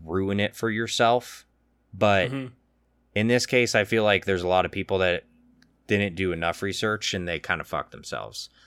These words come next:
Speaker 2: Yeah.
Speaker 1: So, um, to my last couple points here, the,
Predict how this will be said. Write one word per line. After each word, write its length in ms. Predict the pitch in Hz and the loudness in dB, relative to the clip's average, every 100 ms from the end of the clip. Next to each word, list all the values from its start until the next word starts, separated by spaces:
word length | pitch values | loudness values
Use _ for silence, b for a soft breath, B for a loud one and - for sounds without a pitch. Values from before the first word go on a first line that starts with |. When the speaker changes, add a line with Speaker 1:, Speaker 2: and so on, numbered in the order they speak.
| - | -6
Speaker 2:
Yeah. 220 | 117 95 b b b b b b b b b b b _ - | -6 -6 b b b b b b b b b b b _ 0
Speaker 1:
So, 540 | - 123 113 92 87 - _ _ _ _ _ _ _ _ _ - _ _ - | 6 8 8 4 0 -8 _ _ _ _ _ _ _ _ _ -20 _ _ 2
um, 520 | 120 110 98 82 - - _ _ _ _ _ _ | 6 6 4 0 -8 -12 _ _ _ _ _ _
to 120 | - 127 | 0 4
my 120 | 123 | 6
last 300 | 127 127 - | 8 6 4
couple 300 | 135 113 101 | 2 2 -4
points 360 | - 98 87 - | 0 0 0 -2
here, 360 | 85 82 104 - _ _ _ _ _ _ _ _ _ _ _ _ _ _ _ _ _ _ _ _ | 0 2 0 -4 _ _ _ _ _ _ _ _ _ _ _ _ _ _ _ _ _ _ _ _
the, 720 | 101 113 117 117 110 107 98 | -2 0 2 2 2 0 -2